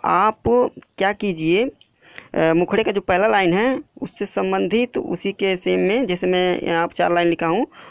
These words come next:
वैसे ही आप बना लीजिए चार पांच लाइन, ठीक है, आगे, और उसमें से एक लाइन आपको अपना चुन लीजिए और चुनने के बाद, अ, मुखड़े में दूसरा लाइन बैठा दीजिए, ठीक है। ऐसे आप चार पांच लाइन अगर लिख कर बैठाते हैं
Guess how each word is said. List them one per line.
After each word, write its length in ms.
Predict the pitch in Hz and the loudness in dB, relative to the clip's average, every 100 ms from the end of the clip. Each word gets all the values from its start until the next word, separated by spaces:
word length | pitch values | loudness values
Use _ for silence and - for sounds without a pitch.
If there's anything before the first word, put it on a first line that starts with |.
| - | -6
वैसे 220 | 170 165 190 | -4 0 0
ही 120 | 185 | 0
आप 240 | - 170 | 2 0
बना 280 | 160 165 180 | 2 2 2
लीजिए 260 | 185 180 190 | 0 -2 -4
चार 260 | - 175 170 | -2 -2 -2
पांच 320 | 180 175 180 | -2 -4 -2
लाइन, 220 | 185 240 427 _ _ _ - | 0 0 -4 _ _ _ -4
ठीक 160 | 262 254 | 0 0
है, 100 | 196 | 2
आगे, 320 | 156 170 349 - _ - | 2 2 0 -2 _ -4
और 160 | 170 180 | 0 0
उसमें 200 | 214 254 | 0 -2
से 120 | - | 0
एक 220 | - 196 190 | 0 0 0
लाइन 200 | 185 190 | 0 -2
आपको 260 | - - | -4 -6
अपना 320 | - - 170 | -6 -2 -2
चुन 260 | 170 214 226 | -2 0 0
लीजिए 320 | 226 214 262 359 _ - - | -2 -2 -2 -4 _ -20 -8
और 80 | 170 | -6
चुनने 280 | - 226 233 | -2 0 0
के 120 | 180 | 0
बाद, 220 | 180 277 _ _ - - | 0 -2 _ _ -18 -4
अ, 280 | 160 156 151 | 0 2 2
मुखड़े 260 | 160 165 156 | 0 0 0
में 120 | 147 | 0
दूसरा 280 | 139 - 143 | -2 -4 -2
लाइन 240 | 160 285 415 - | -2 -2 -6 -4
बैठा 300 | 131 - 123 | -4 -4 -6
दीजिए, 340 | 135 123 123 - _ - | -8 -12 -14 -16 _ -4
ठीक 140 | 269 | -2
है। 140 | 170 117 _ - - - | -2 -6 _ -20 -12 -6
ऐसे 260 | 165 208 - | -2 -2 0
आप 280 | - 175 - | 0 0 0
चार 180 | 185 190 | -2 -2
पांच 200 | 202 208 | -4 -2
लाइन 140 | 202 | -2
अगर 160 | 190 185 | 0 0
लिख 180 | 190 220 | -2 -2
कर 120 | 180 | -2
बैठाते 500 | 170 - 160 - 202 | -2 -4 -8 -4 -2
हैं 220 | 170 190 | 0 -2